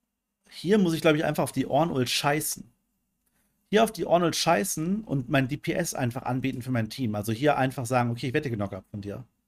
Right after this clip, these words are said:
Es ist mir egal. Das ist, glaub ich, das Ziel. Weil, weil nämlich so, wenn ich rausgehe, kann Freddy oben nämlich genockt werden. Wenn ich aber hier bin und hier Lama,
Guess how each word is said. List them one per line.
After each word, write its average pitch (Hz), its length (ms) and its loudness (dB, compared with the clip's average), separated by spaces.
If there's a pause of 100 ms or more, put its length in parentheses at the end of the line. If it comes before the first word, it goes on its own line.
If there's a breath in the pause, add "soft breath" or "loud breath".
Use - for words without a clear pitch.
(240)
Es - 140 -6
ist - 120 -4
mir 131 120 6
egal. 107 380 2 (460)
Das 123 140 4
ist, 120 40 -4
glaub 131 120 4
ich, 117 80 -2
das 117 160 -2
Ziel. 95 280 -4 (1080)
Weil, 123 120 2
weil 127 80 4
nämlich 127 240 4
so, 160 140 4
wenn 151 100 2
ich 120 160 -2
rausgehe, 147 460 2
kann 117 180 -4
Freddy 147 280 -4
oben 101 180 -4
nämlich 98 200 -4
genockt 98 380 -4
werden. 101 320 -12 (680)
Wenn 131 100 0
ich 170 80 4
aber 165 120 6
hier 190 220 4
bin 170 400 2 (2750)
und 135 160 0
hier 233 100 4
Lama, 233 260 8